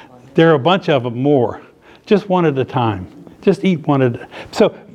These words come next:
but you don't know where to start, top or bottom. What I, what I'm talking with this is there's a spontaneity and an unpredictability to walking in the Spirit. You, you just have to be open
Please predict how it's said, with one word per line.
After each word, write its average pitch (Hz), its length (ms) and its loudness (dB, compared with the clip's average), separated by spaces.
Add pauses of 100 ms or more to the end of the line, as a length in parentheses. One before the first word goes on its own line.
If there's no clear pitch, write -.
(120)
but 214 200 -2
you 233 80 -2
don't 285 180 4
know 214 140 4
where 170 180 6
to 135 80 -6
start, - 340 -8
top - 320 -6
or 170 60 -2
bottom. 175 380 2 (680)
What 196 240 4
I, 160 140 2 (640)
what 180 160 2
I'm 165 160 -2
talking 165 400 0
with 120 200 -4
this 127 280 -2 (240)
is 135 180 -2
there's 165 240 2
a 135 80 -2
spontaneity 147 1300 -2 (420)
and 143 160 4
an 131 140 4
unpredictability 147 1300 0 (360)
to 139 480 2
walking 135 600 2 (160)
in 131 140 4
the 120 120 4
Spirit. - 640 0 (880)
You, 156 220 2 (200)
you 151 160 4
just 190 340 0
have 175 220 -2
to 156 100 0
be 143 220 0
open 151 420 -2